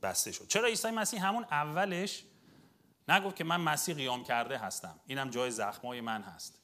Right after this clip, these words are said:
این مزخرفات، پرت و پلاهات چی که دارید میگید؟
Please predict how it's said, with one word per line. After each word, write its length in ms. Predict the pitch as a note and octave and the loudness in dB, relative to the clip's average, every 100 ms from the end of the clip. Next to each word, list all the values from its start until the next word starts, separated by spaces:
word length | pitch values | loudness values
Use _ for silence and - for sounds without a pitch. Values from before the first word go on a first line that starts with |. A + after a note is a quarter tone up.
| _ - - _ _ _ | _ -20 -20 _ _ _
این 260 | C#3 D3 | -4 -2
مزخرفات، 600 | B2+ B2+ B2 - B2+ C#3+ - | -2 0 0 0 -2 -2 -2
پرت 240 | D3 - | -2 -2
و 40 | |
پلاهات 340 | A#2 A#2 B2 B2+ | -2 -2 0 -4
چی 140 | - | -6
که 100 | - | -10
دارید 260 | F#2+ F#2+ F2 | -6 -6 -6
میگید؟ 320 | F2 E2 - | -10 -12 -20